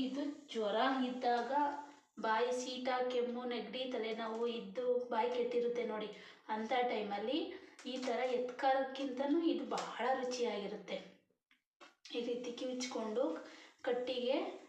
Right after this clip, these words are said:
ಈ ರೀತಿ ಇಷ್ಟೇ, ಇಷ್ಟೇ ಅದ. ಜೀರಿಗೆ ಮೆಣಸು ಏನೂ ಹಾಕಲ್ಲ, ಬರೀ ಇಷ್ಟನ್ನೇ ಕಿವುಚ್ಕೊಂಡು ತಿಂತಾ ಇದ್ರೆ ಆಹಾಹಾ. ನೀವು ಒಂದ್ಸಲ ಟೇಸ್ಟ್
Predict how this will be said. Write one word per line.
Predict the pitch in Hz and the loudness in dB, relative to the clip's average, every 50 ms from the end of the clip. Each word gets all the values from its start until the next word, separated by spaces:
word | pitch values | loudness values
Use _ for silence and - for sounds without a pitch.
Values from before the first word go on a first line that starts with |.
| - _ - | -12 _ -6
ಈ | 254 247 | -4 -2
ರೀತಿ | 254 254 247 254 240 - | -2 -2 -2 -2 -2 -4
ಇಷ್ಟೇ, | - - - 302 262 294 302 302 - 285 254 - - | -4 0 2 2 4 4 2 -2 -4 -4 -4 -4 -4
ಇಷ್ಟೇ | - - - 311 - - 233 | -4 0 2 2 2 2 2
ಅದ. | 196 - - - - - - - - - - - | 2 0 -2 -4 -6 -10 -14 -18 -18 -14 -6 -2
ಜೀರಿಗೆ | 247 240 247 262 262 262 | -2 0 2 2 2 2
ಮೆಣಸು | 262 262 262 - 269 262 | 0 -2 -2 2 4 4
ಏನೂ | 247 247 254 - | 4 4 4 2
ಹಾಕಲ್ಲ, | - - - 196 180 180 - - - - - - - - - _ _ - | 2 0 -2 -2 0 0 0 -2 -4 -6 -12 -16 -18 -20 -20 _ _ 2
ಬರೀ | 269 262 262 262 - | 4 4 4 4 0
ಇಷ್ಟನ್ನೇ | - - - 311 302 311 302 294 - | 0 0 0 2 2 2 2 2 0
ಕಿವುಚ್ಕೊಂಡು | 269 254 - - - 285 262 - 269 | -2 -4 -4 -2 -2 -2 0 -2 -2
ತಿಂತಾ | 262 247 254 254 254 247 240 | -4 -2 0 2 2 2 2
ಇದ್ರೆ | 240 233 226 233 247 262 269 269 226 226 | 2 2 2 2 2 2 2 2 2 0
ಆಹಾಹಾ. | 208 - 233 233 214 202 - 233 226 - - - - - _ _ _ _ _ _ _ _ _ _ _ _ - | -2 -4 -4 -6 -6 -6 -6 -6 -8 -8 -10 -12 -16 -20 _ _ _ _ _ _ _ _ _ _ _ _ -6
ನೀವು | 240 247 247 254 240 | -4 -2 0 0 0
ಒಂದ್ಸಲ | 240 240 262 262 277 285 285 277 | -2 0 0 0 0 2 4 4
ಟೇಸ್ಟ್ | 262 269 285 277 - | 4 4 4 2 0